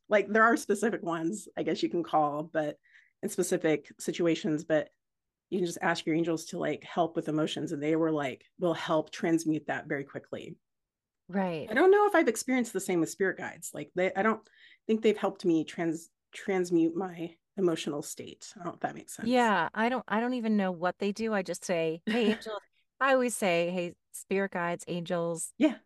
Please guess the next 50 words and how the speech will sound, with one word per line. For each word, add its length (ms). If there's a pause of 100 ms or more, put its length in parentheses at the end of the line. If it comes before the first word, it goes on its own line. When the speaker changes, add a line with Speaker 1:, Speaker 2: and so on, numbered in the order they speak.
(100)
Speaker 2:
loved 180
ones 160
in 120
spirit, 440
God, 280
Jesus, 480
ascended 360
Speaker 1:
Yeah, 20
Speaker 2:
masters, 240
Speaker 1:
anybody. 240
Speaker 2:
whoever's, 340
whoever's 420
there, 420 (120)
Speaker 1:
<laughs> 120
Yeah. 220 (1000)
Speaker 2:
whoever's 420
down 300
to, 180 (140)
to 140
lend 240
a 60
hand." 440
And 120
s-, 180
and 100
it's 160
never, 580
Speaker 1:
<laughs> 20 (400)
Speaker 2:
it's 160
not 160
even, 260
like, 360 (640)
sometimes 460
bad. 240
I 80
just 260
like 200
to 580
set 220
my 80
Speaker 1:
Yeah. 20
Speaker 2:
intentions 540
with 120
them 200
and 140
say, 140
"Hey, 180
I 60
really 360
like," 320